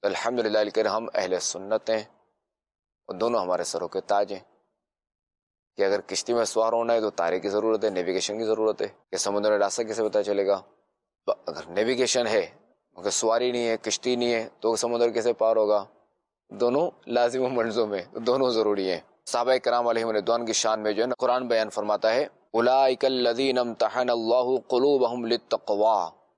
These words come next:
لہم مغفرۃ و اجر عظیم۔" یہ وہ ہیں جن کا دل اللہ نے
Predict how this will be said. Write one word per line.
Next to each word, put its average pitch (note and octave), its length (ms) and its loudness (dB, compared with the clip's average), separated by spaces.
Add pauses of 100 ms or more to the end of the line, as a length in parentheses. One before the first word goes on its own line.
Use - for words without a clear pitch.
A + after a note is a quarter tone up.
لہم A2 540 -2
مغفرۃ B2+ 520 0
و C3+ 340 2
اجر A2+ 300 0
عظیم۔" A2 840 0 (440)
یہ B2 160 2 (120)
وہ D#3 220 2
ہیں C#3+ 140 2
جن B2+ 240 -2
کا A#2 220 2
دل C#3+ 160 2 (120)
اللہ A#2 440 0
نے B2 300 0